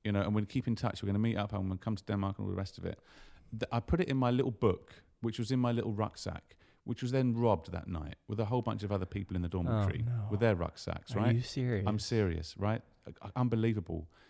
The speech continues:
Speaker 1: The intention was that I was gonna email her the, the first thing in the morning, right? But I had a few beers and pizza and I was exhausted, so I went to bed early. Got ripped off with all these other people in my dorm in this place. And, um, and so I'm like, "Jesus, that's
Speaker 2: So you,
Speaker 1: terrible."
Speaker 2: the, the email was gone?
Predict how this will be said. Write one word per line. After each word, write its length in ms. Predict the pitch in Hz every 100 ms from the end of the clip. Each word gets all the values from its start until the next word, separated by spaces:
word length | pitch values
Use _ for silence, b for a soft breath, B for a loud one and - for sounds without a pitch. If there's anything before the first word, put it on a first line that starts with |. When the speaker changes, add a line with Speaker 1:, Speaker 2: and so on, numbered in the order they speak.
| -
Speaker 1:
The 60 | 123
intention 460 | 123 160 123 117
was 140 | 113 104
that 40 |
I 40 |
was 120 | 101 -
gonna 140 | 110
email 320 | 117 113 101
her 320 | 98 98 95 92
the, 100 | 98
the 100 | 101
first 260 | - 107 98
thing 100 | 95
in 40 |
the 60 | 92
morning, 380 | 101 87 73 80
right? 180 | 98 -
But 100 | -
I 60 | -
had 80 | -
a 40 |
few 160 | - 80
beers 320 | - 71 78
and 100 | -
pizza 280 | 76 - 87
and 100 | 87
I 20 |
was 100 | 85
exhausted, 480 | 82 71 71 - -
so 80 |
I 20 | 98
went 120 | 92
to 80 | 87
bed 80 | 82 80
early. 200 | 76 - b b b -
Got 180 | 123
ripped 240 | 113 - -
off 180 | 80 -
with 120 | 98
all 80 | 92
these 160 | 92
other 180 | 92 90 - -
people 380 | 92 - 82
in 100 | 82
my 80 | 80 80 _ _ _ _
dorm 280 | 90 82 78
in 40 | 76
this 100 | 76
place. 420 | - 82 80 - b b b b b b
And, 220 | 113 113 113
um, 320 | 110 110 110 - _ _ _ _
and 160 | 135
so 280 | 139 147 143
I'm 140 | 135 143
like, 140 | 143 - -
"Jesus, 640 | - - 175 87 - - -
that's 140 | 123
Speaker 2:
So 140 | - 123
you, 220 | 113 117
Speaker 1:
terrible." 120 | 113
Speaker 2:
the, 200 | 107 101 101
the 220 | 104 107
email 240 | 110 113 110
was 120 | 110
gone? 360 | 113 135 104